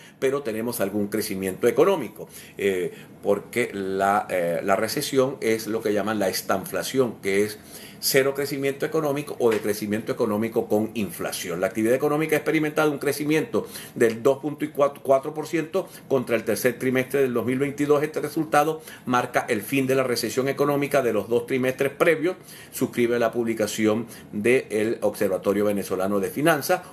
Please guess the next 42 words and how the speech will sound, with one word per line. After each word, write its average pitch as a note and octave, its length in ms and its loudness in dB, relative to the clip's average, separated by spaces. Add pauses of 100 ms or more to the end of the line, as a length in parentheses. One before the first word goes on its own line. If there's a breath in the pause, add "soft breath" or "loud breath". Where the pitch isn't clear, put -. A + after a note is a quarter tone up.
Hubo B2+ 200 2
un C#3 100 0
incremento B2 480 0
significativo B2 760 0
del G#2+ 160 -2
gasto B2+ 300 0
del A#2+ 140 0
gobierno A#2 420 2
en G2+ 80 -6
términos B2+ 400 0
reales, G#3 380 2 (340 loud breath)
un B2 160 0
incremento B2+ 560 0
del G#2+ 180 -2
crédito C3 460 0
real, D#3 320 2
ya F#2+ 160 -2
se - 100 -8
están G#2 240 -6
vendiendo G#2 560 -4 (760)
algunos F#2+ 400 -4
vehículos G2+ 420 -2
en A2 80 -6
crédito. D3+ 540 0 (320 loud breath)
El F#2 160 -4
Banco G2+ 260 0
de F#2+ 80 2
Venezuela A2+ 480 0
tiene G2+ 240 -2
ya G2 220 -2
trescientos A2 560 -4
millones G2+ 380 -2
de G2 80 0
dólares G2 340 0
en G#2 80 -6
crédito, C#3+ 420 0
es A#2+ 80 -2
muy A#2 160 -2
poco, G3 500 0
casi C3 280 0
nada, D3 340 2
pero, C3 320 0